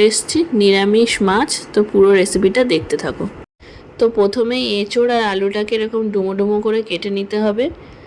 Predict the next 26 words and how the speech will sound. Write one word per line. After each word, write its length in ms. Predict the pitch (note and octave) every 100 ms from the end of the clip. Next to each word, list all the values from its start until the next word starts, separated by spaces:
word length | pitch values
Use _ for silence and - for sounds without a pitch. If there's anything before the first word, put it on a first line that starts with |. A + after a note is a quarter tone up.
| - -
তোমাদের 360 | - B3 B3+ C4+
মধ্যে 300 | C4+ C4+ C4 C4
অনেকেই 460 | G3 G3+ G#3 B3 C4
হয়তো 260 | A#3+ A#3
ভাবছো 500 | A#3+ G3 F3+ - - G3
যে 140 | F#3+ G3
নিরামিষ 520 | F#3+ F#3 F#3+ G#3 A#3 -
আবার 220 | A3 A3+
মাছ, 340 | G#3 G3 A3 F#3+ - - - - -
তো 80 | G#3+ G#3+
পুরো 260 | A3 A3+ B3
এই 140 | A3+
কনফিউশনটা 760 | A3 G3+ G3 G3+ A3+ A#3+ A#3 A#3
দূর 260 | A3 G#3 A3 B3+
করার 280 | - G3+ F3+ F3+
জন্যে 320 | F3 E3+ G3+ D4
পুরো 240 | - G#3 A#3+
রে-, 260 | A3 G3 - - - -
রেসিপিটা 460 | F3 G3+ G3 G3 C4+
দেখতে 340 | B3+ D#3 - D#3
হবে। 240 | C#3+ D3 D#3 - - - - - _ - - -
এবার 320 | - G3+ A3 A3+
একটা 240 | G#3+ G#3+ A3+
প্রেশার 360 | G#3 G#3 A3
কুকারের 360 | A3 G#3+ A3+ A3+
মধ্যে 400 | G#3+ F#3+ G#3 A3